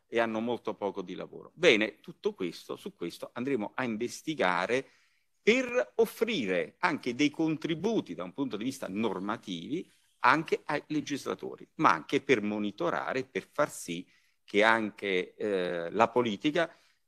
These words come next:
e anche, voglio dire, il, gli altri, gli altri strumenti, eh, del, investigativi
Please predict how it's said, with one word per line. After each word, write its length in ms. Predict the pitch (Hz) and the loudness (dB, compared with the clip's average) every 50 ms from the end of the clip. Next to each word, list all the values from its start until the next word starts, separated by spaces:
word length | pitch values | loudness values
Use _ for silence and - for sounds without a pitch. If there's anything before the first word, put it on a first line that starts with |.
| _ _ | _ _
e 200 | - - 117 101 | -2 0 4 6
anche, 560 | 95 95 101 113 117 107 - - 98 90 - _ | 6 6 6 4 2 0 -2 -4 -4 -4 -4 _
voglio 240 | - 85 85 85 87 | -8 -8 -6 -6 -8
dire, 360 | 82 101 113 107 98 95 87 - | -6 -4 -2 2 2 2 0 0
il, 400 | 104 101 107 101 95 90 87 85 | -2 -2 -2 0 0 0 -2 -2
gli 140 | 85 92 104 | -2 0 0
altri, 560 | 104 107 107 101 - - 101 98 95 92 87 | 2 4 2 2 0 -4 -4 -2 -2 -2 -2
gli 100 | - 98 | -2 0
altri 260 | 107 98 90 - 95 90 | 0 0 0 -2 -12 -12
strumenti, 880 | - - - 107 98 90 82 87 85 _ - - 127 127 127 123 - - | -10 -8 -6 -4 -2 -2 -2 -4 -6 _ 0 2 2 2 2 0 -4 -2
eh, 140 | - 104 95 | -2 0 0
del, 540 | 92 101 104 101 98 95 95 92 92 90 - | 2 2 2 4 4 2 4 4 4 2 2
investigativi 960 | - 113 110 107 104 - - 110 95 101 113 - 180 131 104 104 156 196 202 - | 0 -2 -2 -2 -2 -4 -4 -2 0 0 0 0 -2 -2 0 0 -2 -2 -2 -6